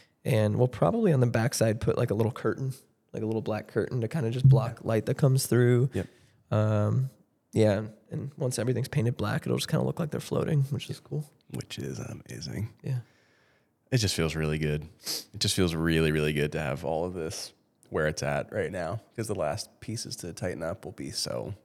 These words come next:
Speaker 2: easy by comparison.
Speaker 1: Mm-hmm.
Speaker 2: Yeah. Using a lot of, uh, a lot of cool interpretations of this already, like you mentioned earlier too, which is just exciting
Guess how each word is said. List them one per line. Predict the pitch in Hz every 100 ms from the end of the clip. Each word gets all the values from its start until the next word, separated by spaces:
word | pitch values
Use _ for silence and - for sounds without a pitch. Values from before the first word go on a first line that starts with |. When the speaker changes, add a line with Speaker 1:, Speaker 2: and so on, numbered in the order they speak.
| _ -
Speaker 2:
easy | - - 62 92 - -
by | -
comparison. | - 69 - 67 - 76 101 -
Speaker 1:
Mm-hmm. | 139 135 - _ _ _ _ -
Speaker 2:
Yeah. | 80 80 - _ _ _ _ _
Using | 92 90 101
a | 95
lot | 92 92
of, | 92 98
uh, | 92 92 95 - _
a | 95
lot |
of | 95 - _ _ _ _ -
cool | 107 98 95 90 90 - _ _ -
interpretations | 92 87 - 78 80 76 76
of | 80 80
this | 76 65 - - -
already, | 80 78 73 64 92
like | 82 78
you | 78
mentioned | 71 - 67
earlier | 67 73 60 80
too, | - 73 64
which | - -
is | 80
just | 80 80
exciting | - 73 71 65 78